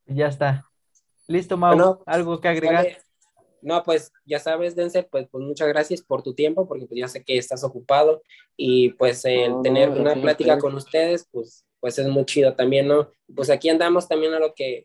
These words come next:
Speaker 2: ocupes y, pues, igual ahí estamos en contacto por WhatsApp, por
Speaker 3: Muchas
Speaker 2: Instagram.
Speaker 3: muchas gracias, igual de aquí para lo que, para lo que se ofrezca, aquí estamos y no duden, eh, en buscar a uno que siempre está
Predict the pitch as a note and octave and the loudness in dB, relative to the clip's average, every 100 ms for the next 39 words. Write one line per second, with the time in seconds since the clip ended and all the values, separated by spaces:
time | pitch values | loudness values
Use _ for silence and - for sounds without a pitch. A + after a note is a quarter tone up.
0 | _ C3 - E3 G#3 A#3 C4 _ B2 B2+ | _ -14 -4 -2 2 0 -2 _ -14 -8
1 | A#2+ B2+ C3 C#3+ C#3 - C#3+ C#3 C#3 B2+ | -6 0 0 2 -2 -6 -8 -8 -10 -12
2 | B2 C3+ C3 C3+ B2+ A#2 C3 C#3+ - - | -6 -4 -4 -10 -2 0 2 -2 -6 -4
3 | F#3 - - D3 A2+ - - _ - - | 0 0 2 0 -2 -14 -20 _ -14 -14
4 | _ - D#3+ F#3+ E3+ F3 F#3 F#3 E3+ C#3 | _ -4 -2 2 4 4 4 0 2 4
5 | D3 E3+ E3+ - D#3 D3+ D#3 D3 C#3 C3 | 4 4 0 -2 -8 -4 -2 -2 -6 -10
6 | B2+ A#2+ A#2+ _ _ - B2 B2 C3 C3 | -10 -12 -16 _ _ -8 -4 -4 -4 -8
7 | A#2 D3 D#3+ E3+ D3+ C#3+ - D#3 F3 F3 | -2 0 0 -2 -2 -4 -2 -2 -2 -4
8 | D#3 C3 B2 B2 C3 C3+ D3 C#3+ C#3 _ | -6 -8 -6 -4 0 4 4 2 -2 _
9 | _ _ - A#2+ A2+ A#2+ A#2 A#2 - B2 | _ _ -8 -8 -8 -6 -6 -4 0 2
10 | B2 B2 C3 B2+ A#2+ A#2 B2+ B2 - A#2+ | 2 2 0 -4 -4 -4 -4 -4 -2 0
11 | A#2+ | -2